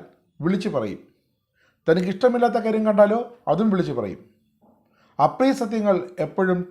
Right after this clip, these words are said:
തുറന്നു പറയാനുള്ളത് എന്നാണ് പി സി ജോർജിൻ്റെ ഒരു ന്യായം.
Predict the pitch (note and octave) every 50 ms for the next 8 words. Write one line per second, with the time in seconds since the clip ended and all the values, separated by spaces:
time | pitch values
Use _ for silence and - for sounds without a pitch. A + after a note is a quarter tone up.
0 | - F3+ F3+ F#3+ G#3+ A#3+ B3 G#3 G3+ F#3 F#3 F#3 F3+ F3 E3+ D#3+ E3 D#3 C3+ -
1 | - - C#3+ C#3+ D#3+ D#3+ D3 C#3 C3+ C3 - - D3 D3+ D3+ - G#3 F#3+ E3 F3+
2 | E3+ D#3 C#3+ D3 C#3+ C#3 C3 B2+ A#2+ A2+ - - - _ _ - - - C3 B2+
3 | A#2 A#2+ - - G#2 A#2+ A#2+ A#2+ A#2 A#2 A2+ G2 F#2